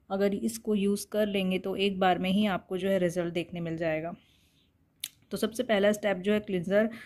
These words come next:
क्लींजर को, अ, जो होता है हमें तीन से, three to five मिनट जो होता है इसे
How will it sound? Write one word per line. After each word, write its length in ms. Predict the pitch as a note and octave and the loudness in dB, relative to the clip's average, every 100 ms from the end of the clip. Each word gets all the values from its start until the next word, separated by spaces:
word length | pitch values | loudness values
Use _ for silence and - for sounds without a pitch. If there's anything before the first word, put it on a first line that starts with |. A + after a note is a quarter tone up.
| - - | -20 -8
क्लींजर 340 | G#3+ G3 F#3+ G#3+ | 0 2 4 2
को, 380 | A3 A3+ A3+ A3+ | 2 0 2 0
अ, 180 | A3+ | -2
जो 200 | G3+ A3 | -2 2
होता 240 | G#3+ G#3 A3 | 2 0 0
है 80 | G#3+ | 2
हमें 300 | G#3+ A3+ A3+ - - - | 2 2 -2 -16 -20 -6
तीन 180 | A#3 A3+ | 4 4
से, 260 | A#3 A#3+ A#3+ - - - - | 6 2 0 -8 -18 -20 -6
three 240 | A#3 A#3+ B3 | -2 -2 -4
to 140 | B3+ | -4
five 240 | G#3 F3+ G3 | -2 0 2
मिनट 300 | G3+ G3+ F#3+ | 4 4 2
जो 140 | G3+ | 0
होता 240 | G#3 G3+ G3 | 0 0 0
है 100 | F#3+ | 0
इसे 360 | G3 A3 C4 | -2 -4 -6